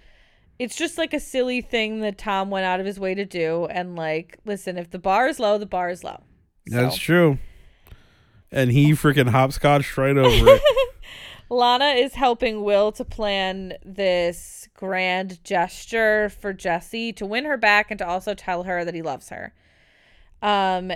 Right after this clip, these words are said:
Speaker 1: and it seems like it's gonna involve everyone. They go around giving everyone their lines. Um, but at first Lana's like, "Oh, Livia's an actress. I'll give her the job of distracting Jesse," which doesn't go anywhere,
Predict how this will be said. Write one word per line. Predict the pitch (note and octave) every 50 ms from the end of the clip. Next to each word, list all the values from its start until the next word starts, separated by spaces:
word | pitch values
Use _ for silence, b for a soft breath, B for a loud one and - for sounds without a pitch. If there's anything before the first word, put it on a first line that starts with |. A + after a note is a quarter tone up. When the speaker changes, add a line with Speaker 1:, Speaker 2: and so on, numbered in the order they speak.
| - - -
Speaker 1:
and | G3+ G3+ G3 F#3 F#3 F3+ F3+ F3+ F3+ E3+ E3+ E3+ E3 - _ _
it | - F#3+ F3
seems | - - - G3+ F#3+ G3 F3+ G3
like | F#3+ F3+ F3+
it's | F3+ F3+ -
gonna | _ E3 D3+ D3
involve | C#3+ C#3 C3 C3+ A#2 B2+ - - _ -
everyone. | A#3 A#3 A#3 A3 A#3 A#3 A3+ A3+ G#3+ G#3+ G3+ G3+ G3 F#3+ F#3+ F#3+ F#3+ F#3+
They | F3+ F3
go | E3+ F3 G#3 G3+ G3+
around | G3+ G3 F#3+ F3+ F3+ F3+
giving | - G3 F3+ F3+ F#3 E3+
everyone | E3+ E3 E3 F3 E3+ E3 D#3+ D3+ D3 C#3
their | C3+ C3 B2+
lines. | C#3+ E3+ A3 C4 C#4 C4+ B3 B3 A#3 A3+ A3+ A3+ A3 A3+ A#3+ A3 - - - - - - _ _ _ _ _ -
Um, | G3+ G3+ G3+ G3 F#3 F3 F3 F3 E3 - - _ -
but | G3 - G#3+ G#3
at | G3+ G3
first | - - C#4 E4 D#4 -
Lana's | B3+ A3 G#3+ G#3+ A3 A3 G#3+ -
like, | G3+ F#3+ F#3 - -
"Oh, | G3+ G3 G#3
Livia's | G#3 G#3+ G#3 G3 G#3+ A3+ G#3 G3
an | G#3+ F#3 -
actress. | - F#3+ F#3+ G#3 G3+ _ - F#3+ F3+ -
I'll | F#3 F#3
give | F#3 G3 G3+ G3 -
her | - G3+ G3 G3+
the | G#3+ G3
job | G3 F#3+ E3+ D#3+ E3+
of | F3 E3+
distracting | - F3+ - - - F#3 F3+ F3+ - - F3+ F#3
Jesse," | - F#3 F3 F3+ F3 - E3 D3+ C#3+
which | E3 F3 - -
doesn't | - C4+ F4 F#4+ D#4
go | A3 A#3 A#3+ A#3+ A3
anywhere, | G3+ F#3+ F3 F3 D3+ C3+ -